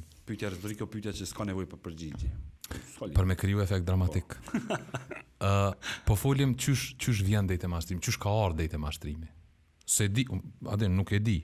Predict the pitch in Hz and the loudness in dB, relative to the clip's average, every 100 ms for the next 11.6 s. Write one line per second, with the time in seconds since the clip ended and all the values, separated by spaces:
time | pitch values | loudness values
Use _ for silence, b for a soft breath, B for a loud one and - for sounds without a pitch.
0 | - - 98 98 - 147 135 120 - 120 | -4 -6 -2 -2 -2 -2 0 -2 -2 -2
1 | 101 95 110 95 - 95 87 87 82 80 | 0 0 0 -2 -6 -8 -8 -6 -6 -6
2 | 80 95 87 82 80 76 73 73 - - | -6 -6 -6 -6 -6 -8 -10 -14 -18 -18
3 | - 123 135 143 127 123 147 - - - | 0 2 2 0 0 2 0 -2 -10 -6
4 | 127 127 139 135 127 127 - 110 120 117 | -2 0 0 -2 -4 -10 -6 -2 0 0
5 | 135 127 113 - 104 120 123 107 107 139 | 0 -2 -2 -6 -4 -2 0 2 4 4
6 | 156 147 139 131 127 139 143 139 143 123 | 4 4 2 0 0 2 2 2 2 2
7 | 120 113 113 117 104 - 104 98 98 92 | 0 0 -2 -2 -2 -4 -4 -2 -4 -4
8 | 90 85 90 85 85 82 135 143 76 - | -6 -8 -10 -8 -6 0 2 2 -2 -12
9 | - - 113 - 104 95 - - - 104 | -10 -6 -6 -2 0 0 -4 -14 0 0
10 | 98 101 101 - - - 101 110 123 - | 0 -4 -4 -4 -2 -2 2 2 2 0
11 | 127 131 123 - 151 165 | 2 4 4 2 2 4